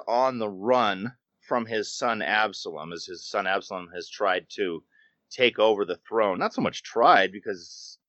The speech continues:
I mean, he just kinda moved in and David just kinda moved out. It was interesting that David didn't really put up a fight, but it just seems like he's completely disinterested in trying to fight with anybody,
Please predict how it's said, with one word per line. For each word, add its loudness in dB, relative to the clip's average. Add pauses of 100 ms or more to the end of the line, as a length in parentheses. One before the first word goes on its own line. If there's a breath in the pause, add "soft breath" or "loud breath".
(180)
I -6
mean, -10
he -10
just -10
kinda 2
moved 0
in 4
and 0
David 2 (280)
just -6
kinda 4
moved 0
out. 4 (400 soft breath)
It -10
was -2
interesting 0
that 0
David 6 (380)
didn't 2
really 6
put 2
up 4
a 2 (320)
fight, 8
but -2
it -4
just -8
seems -14
like -4
he's -8
completely -2
disinterested -6
in -10
trying -4
to -8
fight 0
with -8
anybody, 0